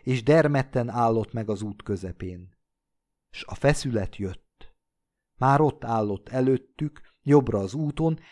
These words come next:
és a két zsoldos katona tágra nyílt szemmel bámult a kőkeresztre, amelyen egy töredezett barna kő Krisztus valaha hóval befödve.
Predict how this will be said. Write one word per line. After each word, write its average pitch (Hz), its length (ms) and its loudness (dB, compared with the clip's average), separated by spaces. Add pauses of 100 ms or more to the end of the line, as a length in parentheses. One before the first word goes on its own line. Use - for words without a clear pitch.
és - 160 -2
a 131 60 0
két 190 280 0
zsoldos 143 440 4
katona 120 440 -2
tágra 135 420 2
nyílt 127 280 -2
szemmel 113 460 -2
bámult 110 520 -4
a 101 60 -6
kőkeresztre, 104 840 -4 (160)
amelyen 117 460 0
egy 104 140 -6
töredezett 123 680 0
barna 120 440 0
kő 123 240 0
Krisztus - 560 -8
valaha 123 500 0
hóval 131 500 -2
befödve. 90 720 -10